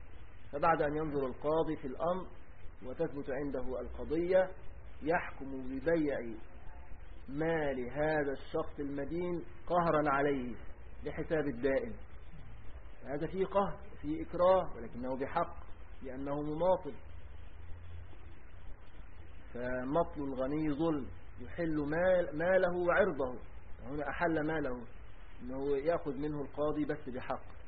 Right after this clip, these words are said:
فرغم حصول الإكراه إلا أنه بحق، فصح البيع بهذا الإكراه الذي بحق.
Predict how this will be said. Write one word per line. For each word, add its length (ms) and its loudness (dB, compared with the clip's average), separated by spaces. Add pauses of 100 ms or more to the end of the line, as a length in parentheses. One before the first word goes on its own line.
(420)
فرغم 340 6
حصول 300 0
الإكراه 460 2
إلا 360 0
أنه 500 0
بحق، 380 0 (580)
فصح 500 -4 (1120)
البيع 440 2 (240)
بهذا 460 0
الإكراه 500 -2
الذي 600 -4
بحق. 260 -8